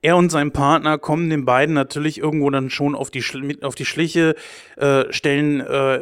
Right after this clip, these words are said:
verschiedene, ähm, Nachforschungen an und, äh, haben natürlich auch hier irgendwo, hier und dort einen richtigen Riecher. Ja, und irgendwann kommt es natürlich zur, also zur Begegnung zwischen diesen Leuten.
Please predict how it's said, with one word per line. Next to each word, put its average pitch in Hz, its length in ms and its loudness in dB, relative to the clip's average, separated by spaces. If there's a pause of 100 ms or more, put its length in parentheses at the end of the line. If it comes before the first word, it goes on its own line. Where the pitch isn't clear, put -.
verschiedene, 151 880 0 (720)
ähm, 131 680 0
Nachforschungen 165 920 0
an 156 420 0
und, 127 500 -6
äh, 135 40 -2
haben 127 760 0
natürlich 143 440 -2
auch 131 60 0
hier 147 200 0
irgendwo, 143 440 -2
hier 151 120 0
und 147 140 -2
dort 143 160 0
einen 135 100 -10
richtigen 143 400 -6
Riecher. 165 560 -4 (800)
Ja, 156 160 4
und 160 160 4
irgendwann 160 480 2
kommt 175 320 0
es 175 100 -4
natürlich 165 500 2
zur, 151 580 4 (380)
also 135 280 -4
zur 131 160 -8
Begegnung 147 800 -2
zwischen 143 440 -2
diesen 127 240 -4
Leuten. 127 540 -2